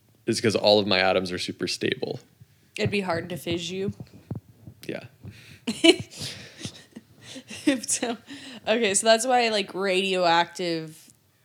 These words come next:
Speaker 2: atoms are important for fission. So we try to find things like, what's, um,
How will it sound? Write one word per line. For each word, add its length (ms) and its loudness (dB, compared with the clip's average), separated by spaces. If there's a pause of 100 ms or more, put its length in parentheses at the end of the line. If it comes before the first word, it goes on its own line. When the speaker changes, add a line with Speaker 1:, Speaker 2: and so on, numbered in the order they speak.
(200)
Speaker 2:
atoms 920 -6 (260)
are 160 -6
important 560 -8
for 140 -10
fission. 580 -8
So 220 -2
we 80 0
try 180 -4
to 80 -4
find 340 -10
things 360 -8
like, 420 -8 (1200)
what's, 220 -6
um, 500 -6